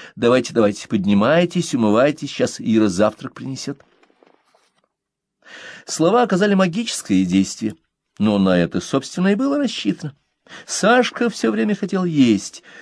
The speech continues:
Возраст такой, наверное, и перспективы, и даже малейшей гастрономической радости его можно было выманить и из комнаты, где он смотрел очередной боевик, и из сна.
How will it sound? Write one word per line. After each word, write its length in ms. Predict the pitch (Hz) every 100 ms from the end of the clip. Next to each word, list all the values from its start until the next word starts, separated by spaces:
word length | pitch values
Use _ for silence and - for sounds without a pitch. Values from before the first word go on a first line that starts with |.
| -
Возраст 680 | - 135 135 117 98 98 -
такой, 280 | 104 90 98
наверное, 460 | 98 98 95 95 - _
и 140 | - 101
перспективы, 720 | 110 107 - 113 - 127 113
и 40 |
даже 240 | 110 107 110
малейшей 760 | 117 127 135 110 - 104 95 _ _
гастрономической 880 | - 104 - 110 113 110 - - 101
радости 600 | 98 160 202 139 - - - _ _
его 140 | 101 104
можно 220 | 107 101
было 200 | 107 107
выманить 600 | 98 127 185 190 180 -
и 160 | - 113
из 200 | 98 -
комнаты, 560 | - 104 101 131 -
где 180 | 156 156
он 100 | 165
смотрел 460 | 160 156 143 156 151 - _
очередной 540 | 127 135 131 131 131 127
боевик, 420 | 120 120 123 -
и 180 | - 110
из 100 | 101
сна. 420 | - 107 95 107